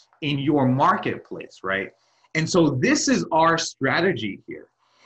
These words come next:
Now, everything we do in regards to tactics goes back down to this strategy,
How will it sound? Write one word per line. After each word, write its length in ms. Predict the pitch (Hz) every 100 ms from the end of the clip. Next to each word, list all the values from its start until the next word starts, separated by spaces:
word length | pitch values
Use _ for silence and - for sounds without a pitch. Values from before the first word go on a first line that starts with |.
| _
Now, 380 | 156 151 143 - -
everything 640 | 202 214 247 226 220 214
we 160 | 180 175
do 280 | 127 165 165
in 120 | 143
regards 580 | 127 110 131 131 135 -
to 120 | 107
tactics 880 | 110 - 160 190 - 127 117 - - _ _ 131 117
goes 400 | 165 196 202 -
back 380 | 147 151 139
down 500 | 117 127 117 110 107 117 _ _ _ _
to 180 | - 113
this 240 | 107 107
strategy, 540 | - 98 92 90 -